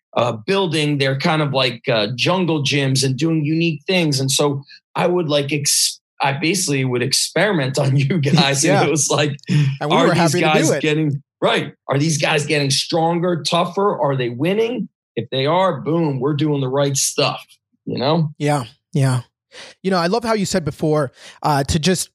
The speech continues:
Speaker 2: for the guys who wanna start, just do one thing, because I feel like there's, like, a, an, a good amount of people who,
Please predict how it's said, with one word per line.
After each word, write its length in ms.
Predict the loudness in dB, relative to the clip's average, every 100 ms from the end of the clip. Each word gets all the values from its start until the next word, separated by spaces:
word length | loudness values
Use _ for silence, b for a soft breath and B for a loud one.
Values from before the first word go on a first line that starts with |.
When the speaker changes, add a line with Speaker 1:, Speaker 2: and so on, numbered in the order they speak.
| _ -8
Speaker 2:
for 80 |
the 60 | -2
guys 180 | 0 0
who 80 | 0
wanna 140 | -2
start, 340 | -2 0 0 0
just 340 | -4 -4 -4
do 200 | 0 2
one 340 | 0 0 -2
thing, 180 | -2 -2
because 200 | 0 0
I 40 | -2
feel 160 | 0 -2
like 120 | 0
there's, 220 | -2 0
like, 220 | -2 -4 -6
a, 140 | -4 -2
an, 280 | 0 0 0 -4 -6
a 80 | -2
good 180 | 0 0
amount 220 | 0 0
of 60 |
people 320 | 0 0 0 0
who, 240 | 0 -2